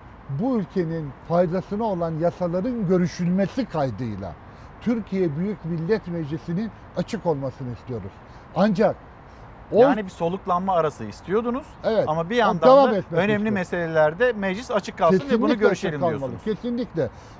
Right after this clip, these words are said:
Speaker 1: Ama oy çokluğuyla meclise dayatılıp, bakın biz dün saat üçte Türkiye Büyük Millet Meclisi'nde toplantıya girdik. Bu sabah saat yedide çıktık.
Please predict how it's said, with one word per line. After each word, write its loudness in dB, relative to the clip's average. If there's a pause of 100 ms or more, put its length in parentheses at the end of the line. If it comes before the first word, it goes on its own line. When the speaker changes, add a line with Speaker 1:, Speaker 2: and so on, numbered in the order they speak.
(100)
Speaker 1:
Ama 2 (120)
oy 6
çokluğuyla -2 (420)
meclise 0
dayatılıp, 0 (120)
bakın 0 (580)
biz -2 (200)
dün -4
saat 0 (120)
üçte -8
Türkiye -6
Büyük -8
Millet -6
Meclisi'nde -8
toplantıya -10
girdik. -14 (800)
Bu 2
sabah -2
saat 0
yedide -2
çıktık. -14